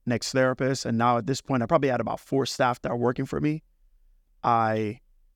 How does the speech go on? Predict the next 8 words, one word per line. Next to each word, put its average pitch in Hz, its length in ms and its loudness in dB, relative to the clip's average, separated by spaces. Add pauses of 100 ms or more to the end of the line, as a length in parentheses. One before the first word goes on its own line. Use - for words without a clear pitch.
(320)
had 127 220 0
a 110 40 -2
whole 127 220 2
bunch 123 220 -2
of - 80 -6
autoimmune 110 480 0
problems. - 520 -10 (1200)
And 107 640 2